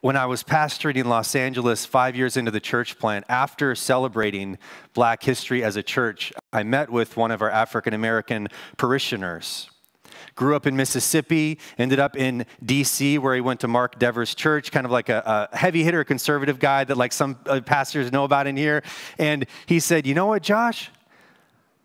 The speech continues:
I didn't know that we were so confused about the gospel because my pastor, he was conservative. He was, he was preaching, 'You need to get saved, you need to get baptized.' But you know what? He was visiting prisons during the week."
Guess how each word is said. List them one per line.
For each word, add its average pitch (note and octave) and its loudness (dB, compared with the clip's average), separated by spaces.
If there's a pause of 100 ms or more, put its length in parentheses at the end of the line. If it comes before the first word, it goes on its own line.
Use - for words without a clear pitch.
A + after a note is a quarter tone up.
(200)
I F#3+ 2
didn't G3 2
know F#3 2
that F3 2
we F3 4
were E3+ 2
so F3 2
confused D#3+ -2
about D3+ 2
the C3+ -2
gospel C#3 2
because A2+ 0
my E3+ 2
pastor, B2+ -2 (480)
he C#3 2
was A#2 -2
conservative. G3 2
He D3+ 2
was, B2 -2
he B2+ -2
was A2+ -2
preaching, A#2+ -2 (640)
'You C3 2
need C3 4
to A#2 -2
get A2 -2
saved, F3 2
you C#3 2
need B2 0
to A2+ -2
get F#2+ -14
baptized.' E3+ 2
But C3 -2
you D3+ 0
know F3+ 2
what? F3+ -2
He F3+ 0
was F3+ 2
visiting D3+ 2
prisons E3+ 0
during F#3 2
the F3+ 2
week." G#3 0